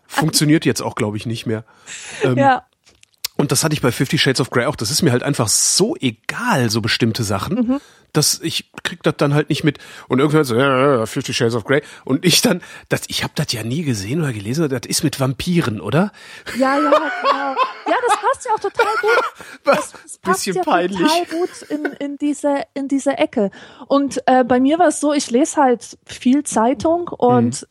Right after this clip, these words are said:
Speaker 2: irgendwie war das Thema ständig präsent. Das hat mich jetzt nicht so interessiert. Ich habe mir mal die Leseprobe runtergeladen und fand sie so grandios schlecht, dass ich sofort meine Identität als Schriftstellerin wiederentdeckt habe.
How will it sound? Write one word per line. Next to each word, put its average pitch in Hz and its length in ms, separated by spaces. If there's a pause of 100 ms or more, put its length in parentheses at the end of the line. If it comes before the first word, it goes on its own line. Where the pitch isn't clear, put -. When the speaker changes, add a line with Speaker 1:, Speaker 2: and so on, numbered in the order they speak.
Speaker 2:
irgendwie 247 580
war 247 100
das 226 240
Thema 240 420
ständig 233 400
präsent. 226 400
Das 214 140
hat 202 100
mich 233 140
jetzt 220 140
nicht 233 140
so 226 80
interessiert. 208 460
Ich - 80
habe 254 120
mir 247 60
mal 247 300
die 220 160
Leseprobe 311 680
runtergeladen 294 720 (460)
und 262 180
fand 285 260
sie 277 160
so 320 260
grandios 269 640
schlecht, - 580
dass - 400
ich - 220
sofort 285 460
meine 262 200
Identität 254 600
als - 160
Schriftstellerin 208 600
wiederentdeckt 202 600
habe. 190 300